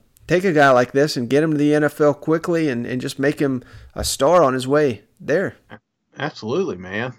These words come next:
Speaker 2: No, I mean, he's, he's, I mean, this prime time, man. I, I, I obviously would love to see him come back and, and see what he could do with this offense, especially with,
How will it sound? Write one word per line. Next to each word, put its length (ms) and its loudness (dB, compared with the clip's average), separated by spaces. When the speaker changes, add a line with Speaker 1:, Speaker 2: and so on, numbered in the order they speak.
Speaker 2:
No, 100 -4
I 160 0
mean, 220 -6
he's, 280 -10
he's, 180 -6
I 80 -8
mean, 160 -4
this 160 -2
prime 420 0
time, 360 -2
man. 280 -12
I, 520 -4
I, 160 0
I 80 -8
obviously 540 -6
would 240 -10
love 280 -4
to 80 -12
see 240 -8
him 220 -8
come 260 -4
back 440 -4
and, 300 -4
and 160 -6
see 260 -2
what 180 -2
he 200 -6
could 160 -4
do 180 0
with 160 0
this 260 -2
offense, 600 0
especially 480 -4
with, 220 -4